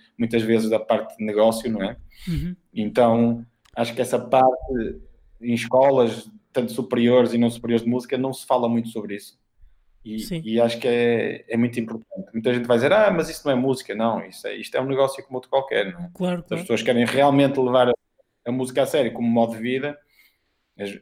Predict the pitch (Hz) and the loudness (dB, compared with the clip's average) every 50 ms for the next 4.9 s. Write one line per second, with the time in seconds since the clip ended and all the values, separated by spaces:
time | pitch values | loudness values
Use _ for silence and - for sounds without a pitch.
0 | _ 101 101 - 104 110 113 113 123 120 - - - - 107 98 92 90 92 101 | _ -10 -6 -2 0 0 0 0 0 -2 -4 -8 -6 -2 -2 -2 -2 -2 -2 -2
1 | 98 95 - 110 107 113 - 113 - - 123 131 131 127 117 117 113 107 95 - | -2 -2 -2 -6 -6 -4 -4 -4 -2 -2 -2 0 2 4 4 4 4 2 -2 -4
2 | - 95 92 92 95 101 98 - - 92 - 87 87 175 190 180 180 190 175 170 | -4 -4 0 0 0 0 0 -2 -6 -10 -10 -6 -4 -4 -4 -6 -8 -12 -16 -14
3 | 92 92 - 196 190 - - 180 175 160 - - - - - 175 - _ _ _ | -12 -12 -10 -10 -10 -8 -4 -2 -2 0 0 2 0 0 0 -2 -6 _ _ _
4 | - - - - _ _ - 110 107 107 101 98 - 104 92 82 - | -20 -20 -20 -20 _ _ -2 2 2 2 2 0 -2 -4 -6 -6 -10